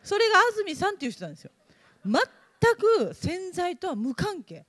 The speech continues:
逆に、「本当に選択してはんの？」っていうような人が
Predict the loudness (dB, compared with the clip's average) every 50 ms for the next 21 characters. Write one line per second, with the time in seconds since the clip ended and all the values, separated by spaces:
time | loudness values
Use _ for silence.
0 | _ _ _ _ _ _ _ _ _ _ _ -8 -6 -6 -2 0 0 0 0 -2
1 | -4 -4 -6 -8 -10 -10 -10 -10 -10 -12 _ _ -4 -2 -2 -4 -6 -6 -6 -8
2 | -6 -4 -4 -4 -4 -4 -6 -6 -8 -8 -10 -10 -10 -10 -10 -12 -12 _ -8 -6
3 | -6 -4 -4 -6 -6 -8 -10 -12 -12 -14 -16 -14 -10 -6 -6 -4 -6 -6